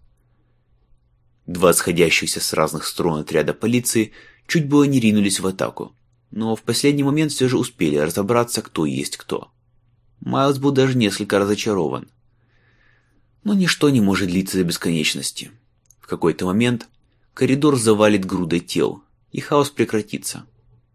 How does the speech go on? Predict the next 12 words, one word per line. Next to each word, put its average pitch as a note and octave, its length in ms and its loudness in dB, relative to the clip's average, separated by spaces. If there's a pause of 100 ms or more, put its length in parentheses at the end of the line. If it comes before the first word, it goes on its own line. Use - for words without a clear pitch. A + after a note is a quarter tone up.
(360)
Типичная F#2 500 -2
схема F#2 340 0
умирания F#2 500 0
биологической F2 680 -2
системы, A#2 560 -2 (360)
задохнувшейся B2+ 720 0
в - 60 -8
собственных D#2 500 -4
отходах. - 600 -8 (1600)
Вероятно, C3 500 2
нельзя C#3+ 320 4
рассчитывать, E2+ 600 -2